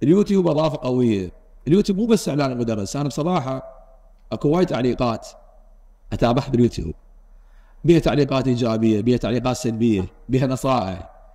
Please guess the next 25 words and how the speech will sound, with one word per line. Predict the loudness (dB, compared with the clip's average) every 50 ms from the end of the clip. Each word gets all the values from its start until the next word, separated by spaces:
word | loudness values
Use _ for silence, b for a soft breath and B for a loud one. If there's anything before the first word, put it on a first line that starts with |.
| -20 -20 -12 -8
يعني | -4 -2 -2 0 0 0
أنا | 0 0
كلش | 2 2 4 4 4 4 4 4
هواية | 4 4 4 2 2 2 2 2 0 -2 -2 -4
نصائح | -4 -2 -2 0 -2 -2 -2
فادتني | -4 -4 -4 -4 -6 -6 -6
من | -6
المدرسين. | -4 -4 -2 -2 -2 -2 0 0 -2 -2 -2 -6 -10 -20 -20 _ _ -16 -10
أكو | -6 -4 -2
مدرسين | 0 0 0 2 2 2 2 2 0 -4 -8
خبرة | -8 -4 -2 0 2 2 2
وعمالقة، | 2 0 -2 -2 -2 -2 -2 -2 -4 -8 -12 -16 -18 -20 -20 -12 -6
ما | -2 0
عنده | 0 2 4 4
يوتيوب. | 4 2 2 0 -4 -6 -8 -14 -18 -20 -20 _ -20 -20 _ _ -20 -20 -20 -20 -8 -4
بس | -4 -2 0 2
من | 4 4
يشوفني، | 4 4 4 4 4 2 2 0 0 -2 -4 -10 -18 -20 -20 -20 -20 -20 -20 -20 -20 -20 -20 -16 -4 2
يجوز | 4 4 6 6 4
أكو | 2 0 0 0 0
كان | 2 0 0 0
مثلًا | 0 0 0 -2 -2
عندي | 0 2 2
خبر | 2 2 2 0 -2 -2
علمي، | -2 -2 -2 -2 -2 -2 -4 -4 -8